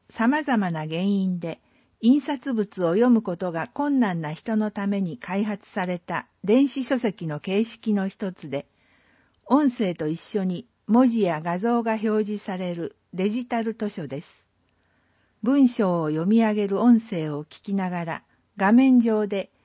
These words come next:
絵や写真を見ることができます。文字の大きさ、音声のスピード、文字の背景色を選ぶことができます。シーディーをパソコンに挿入するだけで、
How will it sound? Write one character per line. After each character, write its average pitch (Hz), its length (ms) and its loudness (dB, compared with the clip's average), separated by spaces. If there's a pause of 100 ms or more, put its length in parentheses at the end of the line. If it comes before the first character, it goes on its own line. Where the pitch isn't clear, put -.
(180)
絵 247 160 4
や 208 140 4
写 190 200 -4
真 269 340 2
を 254 60 6
見 262 140 6
る 240 100 -2
こ 170 120 -6
と 170 140 -6
が 160 120 -6
で 139 120 -10
き - 180 -12
ま 156 160 -6
す。 - 240 -20 (920)
文 262 180 6
字 254 140 2
の 170 260 0
大 190 80 -2
き - 140 -20
さ、 - 320 -8 (280)
音 269 240 4
声 190 280 -2
の 147 160 -4
ス - 200 -20
ピ 208 260 0
ー - 40 -10
ド、 180 180 -2 (320)
文 247 160 4
字 254 140 0
の 190 140 2
背 220 220 2
景 247 240 2
色 170 400 -6
を 147 100 0
選 208 260 2
ぶ 202 100 -6
こ 165 140 -6
と 190 120 -4
が 170 120 -6
で 143 120 -6
き - 140 -14
ま 151 180 -8
す。 - 220 -20 (1600)
シ 285 300 2
ー 254 40 0
デ 269 100 -2
ィ 240 80 4
ー 175 120 4
を - 140 -2
パ 208 100 -2
ソ 269 160 -2
コ 262 160 2
ン 254 100 8
に 247 120 8
挿 247 240 4
入 247 260 8
す 240 160 -2
る 220 120 -4
だ 208 160 -2
け 196 160 -4
で、 151 200 -4